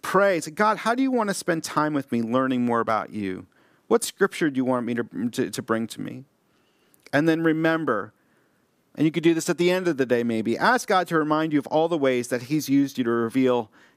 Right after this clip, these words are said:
his kingdom to others. Now, I know in small group, I get so much life from people just by them talking about what Jesus is doing. And I encourage you, this is the day to get into a small group,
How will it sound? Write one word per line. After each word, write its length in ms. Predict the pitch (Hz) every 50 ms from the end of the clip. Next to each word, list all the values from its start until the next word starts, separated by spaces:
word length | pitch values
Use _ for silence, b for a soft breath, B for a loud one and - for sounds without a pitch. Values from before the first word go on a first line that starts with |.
| b b
his 240 | - 143 139 -
kingdom 420 | - - 143 139 127 120 117 113 110
to 160 | - - -
others. 480 | 113 113 98 101 104 131 - - - - B B B B
Now, 220 | B 131 139 127 - - - _ -
I 140 | 156 165 180
know 160 | 180 165 156
in 80 | 143
small 400 | 135 - - - 135 143 139 147
group, 220 | 139 127 123 120 - -
I 120 | 147 147
get 180 | - 143 - -
so 260 | - - - 156 151
much 320 | 156 147 127 - - -
life 600 | 123 123 123 117 110 107 95 - - - - - _ _ _ _ _ _ _ _ _
from 220 | _ - - 123
people 380 | 123 - 135 123 117 - 117 113
just 240 | 120 156 156 - -
by 240 | 139 127 120 117 - B B B B
them 280 | B 120 143 156 156 160
talking 400 | - - 139 135 147 - 143 135
about 200 | 127 131 123 90
what 120 | 117 117
Jesus 380 | - 131 127 123 - 123 - -
is 100 | 120 107
doing. 360 | - 127 123 123 117 113 92
And 100 | - 131
I 120 | 147 190 208
encourage 440 | 196 - - 156 156 160 151 -
you, 140 | 120 113 113
this 240 | 107 139 180 185 -
is 140 | 233 208 -
the 100 | 170 151
day 200 | - 143 135 135
to 80 | 123
get 160 | 113 127 127 127
into 220 | 131 131 - 135
a 60 | 123
small 400 | - - - 147 135 139 151 156
group, 340 | 151 165 165 170 175 190 -